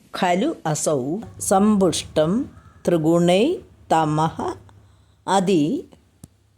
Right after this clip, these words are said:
ബഹുലം വിഷ്ണോ ഭവത് പ്രേരണാത്. അർത്ഥം, വ്യാപനശീലനായ അല്ലയോ ഭഗവാനെ,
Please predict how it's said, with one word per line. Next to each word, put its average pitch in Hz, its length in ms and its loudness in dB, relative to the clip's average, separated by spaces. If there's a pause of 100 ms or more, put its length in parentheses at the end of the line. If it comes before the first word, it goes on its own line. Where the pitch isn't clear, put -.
(520)
ബഹുലം 156 800 0 (420)
വിഷ്ണോ 175 720 0
ഭവത് 165 520 -2
പ്രേരണാത്. 147 880 -2 (1400)
അർത്ഥം, - 340 -8 (1300)
വ്യാപനശീലനായ 185 1500 0
അല്ലയോ 151 320 -4
ഭഗവാനെ, 135 560 -6